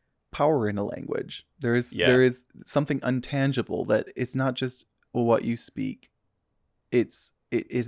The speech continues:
Speaker 1: it's more to that, that
Speaker 2: Yeah,
Speaker 1: you can't
Speaker 2: yeah.
Speaker 1: necessarily put down on, in paper that it, that it does for you.
Speaker 2: Yeah,
Speaker 1: Um,
Speaker 2: yeah. I think, um, a,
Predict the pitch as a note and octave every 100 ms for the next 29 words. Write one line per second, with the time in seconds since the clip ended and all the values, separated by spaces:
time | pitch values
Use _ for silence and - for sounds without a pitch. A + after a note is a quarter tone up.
0 | - B2 B2 C#3 C3 C3 - - - -
1 | - _ _ _ - A2+ A2 G#2+ G2 G#2
2 | G#2 A#2 G#2 B2 A#2 A2 - B2+ - A2+
3 | A2 G#2+ G2+ - A#2+ A2+ - A2+ - -
4 | - - _ B2 G2 G2+ - A#2 - -
5 | A#2 G#2 A2 B2 B2 - - - - -
6 | - _ _ _ - A2+ G#2+ G2+ F#2+ F#2+
7 | G#2 G2+ G2 G2 _ _ - C3 A#3 -
8 | - B2 A#2 A2 G#2 G2+ - _ _ _
9 | _ -